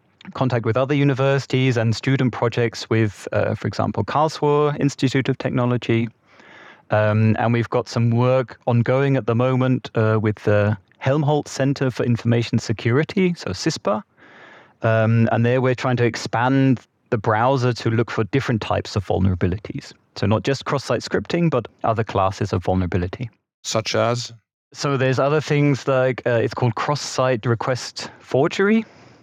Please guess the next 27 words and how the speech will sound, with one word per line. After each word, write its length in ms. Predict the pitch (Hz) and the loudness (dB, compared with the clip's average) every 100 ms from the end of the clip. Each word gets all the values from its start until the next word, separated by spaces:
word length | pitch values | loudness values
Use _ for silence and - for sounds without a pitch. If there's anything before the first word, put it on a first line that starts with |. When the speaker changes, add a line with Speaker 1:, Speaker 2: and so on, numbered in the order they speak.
| _ _ - _ _ | _ _ -20 _ _
Speaker 1:
So 160 | - 120 | -4 -2
it's 160 | 107 | -2
similar, 480 | - 147 165 196 208 | -4 -2 2 2 2
but 200 | 175 - | 2 0
you 100 | 135 | 2
don't 200 | 147 143 147 | 2 0 -2
execute 720 | - - 156 - 131 120 - _ _ | -4 -4 -6 0 -2 -2 -14 _ _
code 600 | - 135 143 160 190 - - _ - - _ _ _ _ | -4 0 0 2 0 -2 -18 _ -20 -20 _ _ _ _
in 140 | 135 135 | 0 2
the 60 | |
user's 340 | 131 143 139 123 | 4 2 2 -2
browser, 460 | 131 127 151 156 | -2 0 0 -2
but 200 | 143 131 | -2 -2
you 100 | 131 | -2
kind 260 | 131 131 127 | -2 0 0
of, 160 | 117 - | -2 -4
you 100 | 131 | -6
trick 380 | 113 - 170 - | -4 -2 -2 0
their 220 | 131 131 | 0 0
browser 640 | 110 107 117 135 135 135 120 | 0 0 2 2 2 0 2
into 800 | 120 131 - - 120 117 120 117 - - _ _ | 2 2 0 -2 0 2 2 0 -10 -20 _ _
performing 880 | - 120 - 120 123 135 127 123 123 - | -4 -4 -2 0 2 2 2 2 2 0
actions 480 | 113 - - 113 101 | -4 -6 -2 0 0
for 260 | - 104 | 0 0
you. 180 | 85 87 - _ _ _ _ - _ _ _ _ _ _ _ - | 0 -4 -8 _ _ _ _ -20 _ _ _ _ _ _ _ -14
So 460 | - 110 104 104 | -2 2 2 2
it, 260 | 98 101 | 2 0